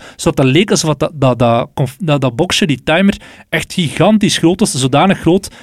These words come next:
dat je telefoon gewoon begon te flippen als je dat wilde open doen. Vandaar dat je na een tijdje, komt er zo confetti uit de lucht warrel, alsof dat de timer naar nul is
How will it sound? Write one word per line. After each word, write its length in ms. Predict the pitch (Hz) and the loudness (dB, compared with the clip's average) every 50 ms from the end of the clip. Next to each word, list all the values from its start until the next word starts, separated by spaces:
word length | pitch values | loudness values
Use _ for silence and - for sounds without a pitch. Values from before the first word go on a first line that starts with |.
| - - _ | -20 -18 _
dat 140 | - 151 143 | 0 2 2
je 140 | 135 127 - | 2 2 2
telefoon 380 | 160 143 131 - - 170 190 | 0 0 0 0 0 2 2
gewoon 220 | 196 180 190 196 180 | 4 4 2 2 2
begon 140 | 165 156 | 0 -2
te 80 | 151 131 | -2 -4
flippen 420 | - - - 165 185 - 196 190 | -8 -6 -4 -4 -2 0 -2 -2
als 200 | - 185 160 139 | 0 0 -2 0
je 80 | 131 139 | 0 2
dat 240 | 131 131 131 139 - | 2 2 0 0 -2
wilde 440 | 131 131 135 127 131 120 123 - _ - - - | -2 -2 0 0 0 -2 -2 -4 _ -18 -14 -2
open 360 | - 180 190 190 175 143 127 | 0 0 0 2 0 -2 -2
doen. 200 | 120 117 110 - _ - - - _ | -2 -4 -6 -8 _ -20 -20 -20 _
Vandaar 300 | - - 139 127 139 170 | -4 -2 0 2 2 2
dat 100 | 190 190 | 2 2
je 200 | 175 165 160 - _ - | 2 2 0 0 _ -6
na 140 | - 139 131 | -2 -2 -2
een 100 | 127 127 | -2 0
tijdje, 520 | 143 139 170 180 - - 185 190 214 247 _ - | 0 0 0 0 -2 -4 -4 -4 -4 -8 _ -4
komt 180 | 165 151 160 | -4 -2 -2
er 60 | - | 0
zo 80 | 147 135 | -2 0
confetti 540 | - 151 131 - - 175 - - 196 196 - | 0 0 -2 0 -2 -4 -2 0 -2 -2 0
uit 160 | 180 160 139 | 0 -2 0
de 60 | 156 | 0
lucht 200 | 143 175 - - - | -2 -2 -2 -2 -2
warrel, 380 | 170 170 170 190 196 196 - | -2 0 0 0 0 -2 -2
alsof 180 | 185 123 165 156 | -4 -2 0 0
dat 300 | 151 143 - - - - 202 | 0 -2 -4 -6 -12 -12 -8
de 160 | 147 135 127 | -8 -8 -4
timer 440 | - 147 151 170 170 156 - - - _ - - - - - - - | 0 0 0 2 0 0 -2 -4 -10 _ -20 -20 -20 -20 -20 -8 -2
naar 160 | 143 127 113 | -2 -2 0
nul 120 | 131 135 | 2 2
is 40 | 165 | 2